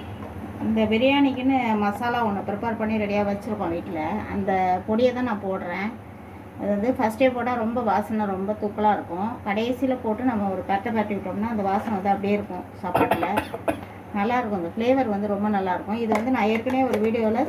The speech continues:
சிக்கன் பிரியாணி செய்யற வீடியோல இந்த மசாலா எப்படி ப்ரிப்பேர் பண்றது அப்படின்னு சொல்லி நான் போட்டிருக்கேன். லிங்க் கொடுத்துருக்கேன்,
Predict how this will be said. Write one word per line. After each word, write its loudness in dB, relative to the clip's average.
சிக்கன் 4
பிரியாணி 2
செய்யற -2
வீடியோல 0
இந்த 0
மசாலா 2
எப்படி -2
ப்ரிப்பேர் -4
பண்றது -2
அப்படின்னு -2
சொல்லி 2
நான் -2
போட்டிருக்கேன். 0
லிங்க் -2
கொடுத்துருக்கேன், -2